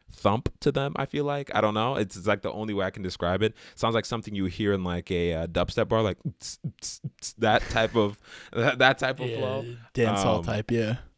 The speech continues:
Speaker 1: Yeah, you know what I mean? Kind of, kind of, kind of unique. Um, and it, and it sounded great with the, with the U K mix. So I was a fan of, I was, I was a fan of this. I, I mean, Gold Link, you know, as we've talked about on the podcast a little bit before, is not my favorite person in the world, like most artists, to be honest. Most of these guys suck,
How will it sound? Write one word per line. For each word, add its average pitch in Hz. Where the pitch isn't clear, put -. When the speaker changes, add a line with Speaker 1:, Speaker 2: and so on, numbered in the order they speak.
Speaker 1:
Yeah, 185
you 127
know 165
what 160
I 160
mean? 165
Kind 143
of, 123
kind 127
of, 117
kind 120
of 104
unique. 95
Um, 87
and 120
it, 117
and 131
it 135
sounded 139
great 95
with 87
the, 87
with 87
the 87
U 98
K 92
mix. 92
So 82
I -
was 196
a 180
fan 185
of, 98
I -
was, 139
I 127
was 151
a 135
fan 139
of 113
this. 85
I, 95
I -
mean, 107
Gold 110
Link, 120
you 107
know, 90
as 90
we've 92
talked 95
about 92
on 87
the 85
podcast 87
a 92
little 90
bit 80
before, 95
is 87
not 80
my 76
favorite 87
person 120
in 127
the 127
world, 127
like 147
most 87
artists, 87
to 101
be 104
honest. 101
Most 104
of 92
these 82
guys 80
suck, 90